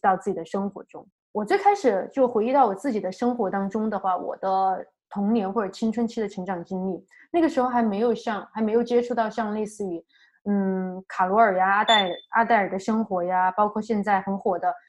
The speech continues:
《燃烧女子的肖像》这些直接描述 lesbianism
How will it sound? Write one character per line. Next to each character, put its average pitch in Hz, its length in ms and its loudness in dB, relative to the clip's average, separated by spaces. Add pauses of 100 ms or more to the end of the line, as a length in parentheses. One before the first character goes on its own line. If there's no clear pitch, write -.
(140)
《燃 202 140 -2
烧 240 140 4
女 214 180 4
子 196 100 -6
的 185 100 -4
肖 214 200 -2
像》 208 220 -2
这 202 80 -2
些 196 220 -2 (400)
直 214 160 -2
接 302 180 2
描 202 260 4
述 208 240 0
lesbianism 190 760 -2